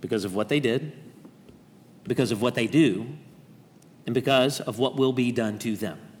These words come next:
Notice first, because of what they did. They boldly disregarded God. Look again in verse five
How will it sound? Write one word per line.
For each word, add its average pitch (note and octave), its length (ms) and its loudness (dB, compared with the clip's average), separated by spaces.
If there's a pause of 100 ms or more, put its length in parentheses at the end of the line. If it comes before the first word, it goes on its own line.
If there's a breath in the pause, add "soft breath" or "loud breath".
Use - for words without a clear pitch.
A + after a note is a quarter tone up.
(580)
Notice C3+ 320 4
first, B2 460 -2
because B2+ 280 0
of A#2 100 -2
what A#2 120 0
they A#2+ 140 2
did. A#2 320 0 (540 loud breath)
They A#2+ 160 0
boldly D#3+ 540 0
disregarded B2 680 -2
God. G#2+ 340 -4
Look D3 200 0
again D#3 180 2
in A2+ 80 -2
verse G2+ 260 -6 (140)
five A2+ 380 0